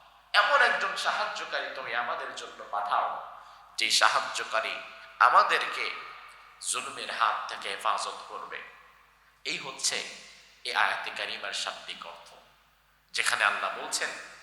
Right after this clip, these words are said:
দুনিয়ার মুসলিম উম্মাকে আল্লাহ বলছেন, "এই মুসলিম উম্মা,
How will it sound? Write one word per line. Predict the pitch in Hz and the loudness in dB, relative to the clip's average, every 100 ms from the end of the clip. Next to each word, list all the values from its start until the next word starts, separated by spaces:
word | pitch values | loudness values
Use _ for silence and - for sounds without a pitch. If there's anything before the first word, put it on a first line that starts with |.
| - - - _ | -20 -20 -20 _
দুনিয়ার | - 117 120 113 | -8 -2 0 0
মুসলিম | 113 240 - 196 180 | 2 2 2 0 0
উম্মাকে | 247 247 262 - | 0 4 4 6
আল্লাহ | 202 - 165 156 | 6 6 4 4
বলছেন, | - - 135 | 0 4 8
"এই | 226 226 | 10 10
মুসলিম | 214 214 180 160 | 8 6 6 0
উম্মা, | 143 127 73 | -2 0 0